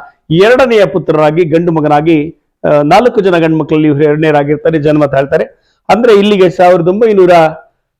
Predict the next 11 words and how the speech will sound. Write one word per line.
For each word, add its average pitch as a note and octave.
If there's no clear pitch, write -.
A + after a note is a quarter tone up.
ನಲವತ್ತನೇ F3
ಇಸ್ವಿ D#3
ಜುಲೈ E3+
ಒಂದನೇ D#3+
ತಾರೀಕು D3
ಅವರು D3+
ನಾಯಕನಹಳ್ಳಿ, D#3+
ಅಂದ್ರೆ D#3
ತನ್ನ D3
ತಾಯಿ E3
ನಂಜಮ್ಮ E3